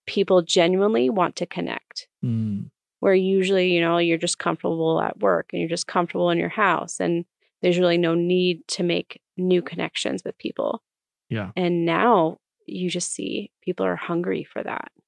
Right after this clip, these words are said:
Speaker 2: Yeah, their tanks are empty.
Speaker 1: Mm-hmm.
Speaker 2: Their tanks are empty. Yeah, I mean, I've noticed that. I mean,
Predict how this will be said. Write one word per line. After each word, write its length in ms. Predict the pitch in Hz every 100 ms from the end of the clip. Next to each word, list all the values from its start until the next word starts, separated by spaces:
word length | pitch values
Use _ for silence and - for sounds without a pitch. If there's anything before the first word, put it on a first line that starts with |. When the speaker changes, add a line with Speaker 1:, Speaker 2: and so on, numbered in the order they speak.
| -
Speaker 2:
Yeah, 220 | 117 101 104
their 120 | 123
tanks 340 | - 135 139 107
are 80 |
empty. 340 | 87 104 92 - -
Speaker 1:
Mm-hmm. 520 | 208 190 196 190 196 190 _ _ -
Speaker 2:
Their 80 | 139
tanks 300 | 117 104 104
are 80 |
empty. 320 | 87 - 98 - _ _ _ -
Yeah, 100 | 131
I 140 | 107
mean, 120 | 123 131
I've 60 |
noticed 280 | 127 123 117
that. 140 | 120 101
I 60 |
mean, 280 | 120 117 113